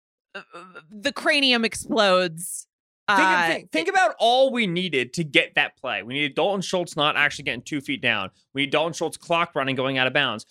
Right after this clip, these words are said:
Speaker 2: We needed Elijah Mitchell going out of bounds when he could have salted the game away for the Niners.
Speaker 1: Right.
Speaker 2: We needed Eric Armstead not getting the sack. We needed a Dre Greenlaw not getting the pick. So much happened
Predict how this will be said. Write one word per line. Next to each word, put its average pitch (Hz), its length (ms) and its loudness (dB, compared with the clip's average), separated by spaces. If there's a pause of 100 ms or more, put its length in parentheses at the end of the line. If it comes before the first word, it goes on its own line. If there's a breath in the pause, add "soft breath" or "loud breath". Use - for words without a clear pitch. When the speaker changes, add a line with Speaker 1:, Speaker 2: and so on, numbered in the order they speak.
(120)
Speaker 2:
We 151 120 -4
needed 170 220 0
Elijah 160 460 4
Mitchell 202 400 0
going 147 320 0
out 135 160 2
of 135 100 -4
bounds 147 280 0
when 160 80 -4
he 151 80 -4
could 208 160 0
have 190 80 -2
salted 170 320 0
the 160 40 -8
game 160 200 0
away 156 80 2
for 151 80 -10
the 147 100 -2
Niners. 160 380 0 (100)
Speaker 1:
Right. 640 240 4
Speaker 2:
We - 80 -
needed 160 240 -2 (160)
Eric 202 300 4
Armstead 196 540 0
not 185 200 0
getting 190 220 -2
the 190 80 -6
sack. 190 400 -2 (240)
We 170 160 -6
needed 180 440 0
a 180 60 0
Dre 185 300 2
Greenlaw 208 300 0
not 156 200 0
getting 175 220 0
the 147 60 -4
pick. 196 360 0 (160)
So 285 480 0
much 269 320 0
happened 190 680 -2